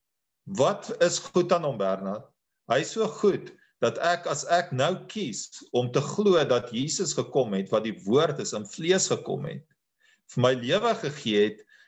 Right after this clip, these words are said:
dat my posisie in hierdie aarde verander het, en ek van 'n sondige sondaar af, wat verlore was, gegaan het, na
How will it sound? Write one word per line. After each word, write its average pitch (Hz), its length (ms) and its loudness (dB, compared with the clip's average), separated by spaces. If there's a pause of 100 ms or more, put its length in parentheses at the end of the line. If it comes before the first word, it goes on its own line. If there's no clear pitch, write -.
(120)
dat 110 220 0
my 135 240 2
posisie 120 720 0
in 113 100 -2
hierdie 113 240 0 (160)
aarde 127 400 2
verander 113 480 -2
het, 80 160 -10 (540)
en 117 240 0
ek 127 240 -2
van 135 160 2
'n 123 80 -2
sondige 220 560 2
sondaar 156 500 -2
af, 90 320 -6 (140)
wat 101 240 -2
verlore 135 580 4
was, 101 240 -4
gegaan 127 460 -2
het, 107 180 -10 (1040)
na 120 400 2